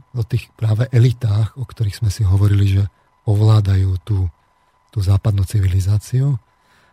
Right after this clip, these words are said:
A ukázali sme si to na príklade médií. Najskôr sme si ukázali teda ten príklad porovnania stránok, stránok B B C a Russia Today,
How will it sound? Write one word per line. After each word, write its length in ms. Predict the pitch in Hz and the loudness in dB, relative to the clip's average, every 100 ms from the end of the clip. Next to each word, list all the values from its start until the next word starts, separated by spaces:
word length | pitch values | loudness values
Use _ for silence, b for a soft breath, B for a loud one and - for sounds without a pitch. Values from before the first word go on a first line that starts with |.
| b - | b 0
A 320 | 98 104 104 87 _ _ | 4 6 4 0 _ _
ukázali 480 | - - 135 131 120 | -6 0 2 2 2
sme 160 | - 113 | 2 0
si 80 | |
to 160 | 120 113 | 2 4
na 80 | 107 107 | 4 2
príklade 400 | 117 113 104 107 | 0 0 2 2
médií. 320 | 98 92 90 | 2 2 0
Najskôr 480 | 87 120 120 143 113 | 2 2 2 -4 -2
sme 160 | 123 | -2
si 80 | - | -2
ukázali 400 | 117 120 110 107 | -2 0 0 0
teda 240 | 110 101 | 0 -2
ten 160 | 101 95 | 0 0
príklad 560 | 95 101 - 104 98 - | 0 -2 0 -2 -2 -2
porovnania 480 | 107 101 101 98 | -2 2 2 2
stránok, 640 | 92 - 92 95 95 98 117 | 0 -2 -2 0 0 -2 -4
stránok 400 | - 104 98 95 | -4 0 2 2
B 160 | 98 | 0
B 80 | 104 | 0
C 160 | 95 110 | -2 -2
a 80 | 98 | 0
Russia 320 | 95 - 117 | 0 -2 -4
Today, 480 | 117 104 113 120 | -4 0 2 2